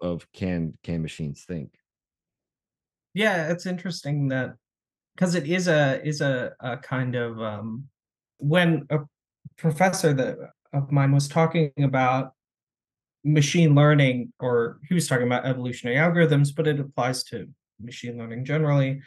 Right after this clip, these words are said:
Speaker 2: It is a kind of tautological process where whatever fits your criteria will continue to fit your criteria,
Speaker 1: Yeah.
Speaker 2: and it will continue to,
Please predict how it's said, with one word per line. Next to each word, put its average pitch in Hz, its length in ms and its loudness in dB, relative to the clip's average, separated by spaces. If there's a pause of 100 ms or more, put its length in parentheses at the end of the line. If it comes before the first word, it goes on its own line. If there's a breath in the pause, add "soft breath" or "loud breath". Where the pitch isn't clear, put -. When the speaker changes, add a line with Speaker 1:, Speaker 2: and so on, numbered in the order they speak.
(1080 loud breath)
Speaker 2:
It 185 140 0
is 214 320 0
a 151 100 0
kind 170 320 0
of 135 100 -2
tautological 135 1000 -4
process 131 760 -4
where 120 420 -6
whatever 139 400 0
fits - 640 -2
your 143 140 0
criteria 139 960 0 (200)
will 151 120 2
continue 143 460 2
to 123 80 -4
fit 135 260 -4
your 127 160 -8
criteria, 123 800 -6 (120)
Speaker 1:
Yeah. 104 100 0
Speaker 2:
and 135 100 2
it 127 120 -2
will 143 120 2
continue 131 600 -2
to, 113 320 -8